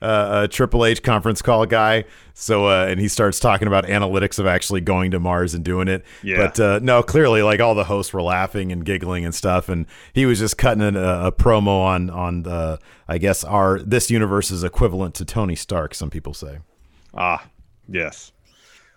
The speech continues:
Speaker 2: So all in good fun.
Speaker 1: Would you like to see WrestleMania on Mars, Larson?
Speaker 2: Well, I mean, it's not, it's not feasible at this juncture. So, I mean, it's not, why, why bother considering whether I'd want to see it or not when it's not a possibility?
Speaker 1: I'd like to see WrestleMania in the belt.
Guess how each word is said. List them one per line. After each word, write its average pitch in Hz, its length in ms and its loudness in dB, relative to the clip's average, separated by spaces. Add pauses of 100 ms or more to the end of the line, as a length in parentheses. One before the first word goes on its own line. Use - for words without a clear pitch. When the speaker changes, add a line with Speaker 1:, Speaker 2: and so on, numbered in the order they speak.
(120)
Speaker 2:
So 85 280 -8
all 113 280 0
in 107 100 -2
good 95 160 -2
fun. 87 360 -6 (120)
Speaker 1:
Would 95 200 -8
you 104 100 -4
like 101 200 -2
to 98 100 -6
see 110 240 -2
WrestleMania 101 760 -2
on 98 180 -2
Mars, 104 320 0
Larson? 101 440 -4 (260)
Speaker 2:
Well, - 140 -6
I - 20 -2
mean, 143 100 0
it's - 120 -8
not, 127 260 -2
it's 117 100 -12
not 123 200 -4
feasible 123 380 -6
at - 60 -10
this - 140 -18
juncture. 85 400 -12
So, 92 220 -8
I - 20 -6
mean, 87 160 -12
it's - 140 -20
not, 101 240 -6 (160)
why, 107 300 -2
why 98 200 -4
bother 95 320 -4
considering 95 440 -4
whether 92 220 0
I'd 87 60 -2
want 92 180 -4
to 90 60 -8
see 104 140 -6
it 85 60 -4
or 85 40 -8
not 87 220 -6
when 87 100 -10
it's - 140 -18
not 85 260 -6
a - 60 -10
possibility? 90 640 -8
Speaker 1:
I'd 120 140 -8
like 113 220 0
to 101 80 -4
see 120 180 0
WrestleMania 117 680 0
in 120 160 0
the 110 60 -4
belt. 117 460 0